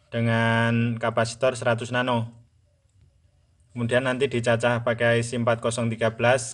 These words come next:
keluar sekitar lima puluh dua. Kita akan uji atau pertama-tama tentu kita akan melakukan pengujian pada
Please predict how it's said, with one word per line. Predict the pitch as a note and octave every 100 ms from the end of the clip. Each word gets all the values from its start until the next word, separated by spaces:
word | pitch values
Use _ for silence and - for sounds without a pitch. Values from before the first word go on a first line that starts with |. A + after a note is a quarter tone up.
| -
keluar | A#2 A#2+ B2
sekitar | A#2+ A#2 A#2 A#2 A#2
lima | A2+ A2+
puluh | A#2 A2+
dua. | B2 A2+ - - _ _ _ _ _ _ _ _ _ _ _ _ _ -
Kita | A#2+ C#3
akan | B2+ C3 B2+ B2+ C3+
uji | B2+ A#2+ C3
atau | D3 A#2+ A#2+ B2
pertama-tama | A#2 B2 B2 A#2+ B2 C3+ C#3+
tentu | B2 A#2+ C3
kita | A#2+ B2+ A#2+
akan | A#2+ A#2+ A#2+ A#2+
melakukan | A#2+ A#2+ A#2 B2
pengujian | A#2+ A#2+ A2+ B2 C3+
pada | A#2 A2+ A#2+ A#2 A#2 A#2 A2+